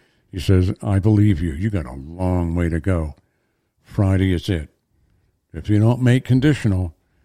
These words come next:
okay, and he was right by the book.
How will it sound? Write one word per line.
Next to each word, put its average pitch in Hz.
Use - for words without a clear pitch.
okay, 92
and 98
he 117
was 104
right 117
by 135
the 110
book. 120